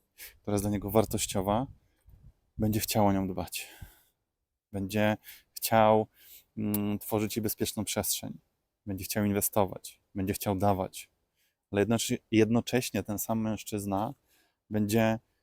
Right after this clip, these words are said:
świadomie wybierał kobietę, której, w kierunku której to będzie robił. Świadomy mężczyzna będzie zwracał uwagę na to, czy inwestuje w właściwą kobietę. Nie będzie się bał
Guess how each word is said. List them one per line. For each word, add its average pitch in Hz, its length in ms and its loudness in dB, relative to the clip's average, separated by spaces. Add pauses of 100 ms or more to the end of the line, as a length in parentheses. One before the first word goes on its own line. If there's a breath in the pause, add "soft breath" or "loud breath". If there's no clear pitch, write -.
(140)
świadomie 120 520 2
wybierał 110 380 2
kobietę, 104 480 0
której, - 400 -4 (100)
w - 100 -16
kierunku 101 320 -2
której 101 240 -2
to 95 120 -4
będzie 95 260 -4
robił. 90 320 -4 (1040)
Świadomy 139 360 2
mężczyzna 135 680 2 (1300 loud breath)
będzie 120 720 6 (560 loud breath)
zwracał 120 460 0
uwagę 120 340 4
na 117 200 4
to, 131 400 0 (280)
czy 123 120 -2
inwestuje 117 460 0
w - 20 -4
właściwą 113 440 -4
kobietę. 101 480 -2 (880)
Nie 110 80 -2
będzie 143 200 0
się 104 160 -2
bał 95 540 8